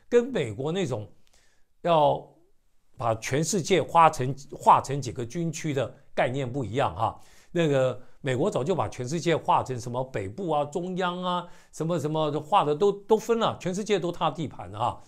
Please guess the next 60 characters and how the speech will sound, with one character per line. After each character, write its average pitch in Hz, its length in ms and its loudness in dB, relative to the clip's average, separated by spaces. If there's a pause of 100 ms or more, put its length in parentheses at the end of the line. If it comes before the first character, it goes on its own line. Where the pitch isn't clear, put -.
(160)
好 143 120 -2
了， 180 240 4 (140)
那 214 160 0
回 151 140 0
头 190 100 0
讲 - 240 -2 (320)
国 180 140 0
防 190 120 8
部 185 140 2
的 147 100 2
这 143 140 0
份 131 140 -4
报 120 160 0
告， 113 280 -2
美 123 200 -4
国 117 200 -4
国 127 160 -8
防 120 160 -2
部 127 80 -4
的 113 80 -4
报 107 200 -2
告 107 260 0 (260)
可 214 100 2
以 190 80 6
看 196 200 2
得 156 100 -2
出 170 160 -4
来 123 160 4
呢， 131 220 -4 (300)
这 196 100 2
个 165 160 4
中 220 260 4
国 131 160 0
这 160 160 -2
些 151 180 -2
年 117 220 -4
确 151 280 0
实 107 260 -8
啊 104 180 -4 (200)
很 151 180 -4
拼。 254 300 0 (400)
那 269 160 2
能 269 320 -2
赢 208 320 0
的 254 100 2
关 220 280 0
键 185 220 0
在 156 220 -2
哪 98 260 -10
哈？ 101 300 -8 (340)
这 269 120 2
个 220 100 8
就 214 140 2
是 170 200 -2
中 202 340 0
国 120 260 -2
人 104 280 -4
的 123 240 -6
一 151 100 -2
种 143 180 -8